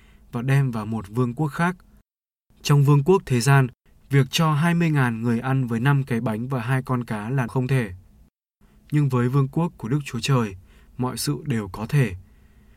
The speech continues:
Thật ra câu chuyện không dừng lại ở đó. Trước khi câu chuyện kết thúc, các môn đồ đã gom lại mười hai giỏ thức ăn dư, năm cái bánh và hai con cá, từ chỗ không đủ đến việc làm cho hai mươi ngàn người no nê.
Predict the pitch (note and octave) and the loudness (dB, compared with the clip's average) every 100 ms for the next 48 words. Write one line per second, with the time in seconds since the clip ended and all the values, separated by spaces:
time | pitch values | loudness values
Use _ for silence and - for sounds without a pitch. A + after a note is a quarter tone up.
0 | _ - - C3 C#3 D#3+ C#3+ E3 D3 E3 | _ -6 -4 0 0 0 0 -2 -2 -4
1 | B2 D#3+ D#3 C#3 B2 B2+ A#2+ G#2+ G#2 G#2 | -2 0 2 2 0 -2 -4 -6 -4 -4
2 | F3 - _ _ - - - - G3 F3+ | -6 -10 _ _ -20 -8 -2 0 0 -2
3 | D#3 D3 D#3 A#2 - E3+ G3 G#3+ - _ | 0 -2 -2 -6 -6 0 2 2 -2 _
4 | - - - F#3 F#3 F3+ D3+ C3 A2+ A#2+ | -20 -18 -4 0 2 2 4 2 2 -2
5 | A#2+ C#3+ C#3+ C#3 A#2+ A#2 A#2+ C#3 C#3+ C3 | 2 2 2 0 -2 -2 2 2 2 2
6 | A2+ F#2 E3+ D#3 C#3 C3 C#3 B2 - _ | -2 -2 -6 -2 -2 4 4 4 -2 _
7 | _ _ D#3 E3+ D3+ C3 A#2+ A#2+ C#3 A#2+ | _ _ -2 0 2 2 2 0 0 0
8 | C3+ C#3 C#3 B2+ A#2+ G#2+ A#2 - _ _ | 0 0 -2 -4 -4 -6 -6 -10 _ _
9 | _ - C#3+ B2+ C#3+ D3+ - D#3+ D#3 B2 | _ -2 0 2 2 -2 -2 -2 2 2
10 | G#2 A2+ B2 C#3+ C3+ A#2 A#2 G#2+ C#3 C3+ | 0 -4 0 0 -2 -2 -4 -4 -2 0
11 | D#3 D#3+ D3+ C#3 A#2 A2+ A2+ G#2 A#2 B2 | 0 0 2 2 0 0 -2 -2 -2 0
12 | B2+ | 0